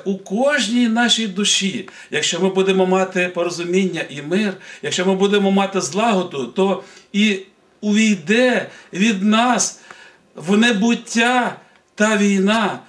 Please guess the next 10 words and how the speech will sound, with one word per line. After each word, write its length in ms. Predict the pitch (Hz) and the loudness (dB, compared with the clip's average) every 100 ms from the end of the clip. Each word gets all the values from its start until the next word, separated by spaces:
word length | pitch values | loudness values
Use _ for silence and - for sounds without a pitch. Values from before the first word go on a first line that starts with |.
| _ | _
котра, 340 | 196 190 208 | -2 0 0
на 100 | 208 | 0
превелику 640 | 208 208 208 202 208 202 190 | 0 0 2 2 0 0 0
жаль, 300 | 160 214 220 | 0 0 0
сьогодні 680 | - 180 156 214 202 185 | -2 -4 0 -2 -2 -2
є 300 | 185 170 214 | -2 -2 0
на 160 | 202 180 | 0 0
сході 400 | 180 - 185 180 | -2 -4 -4 -4
України. 720 | 175 170 165 165 185 135 110 - - | -10 -6 -8 -4 -4 -4 -6 -8 -14
Оте 420 | 156 165 208 214 | -8 -2 0 0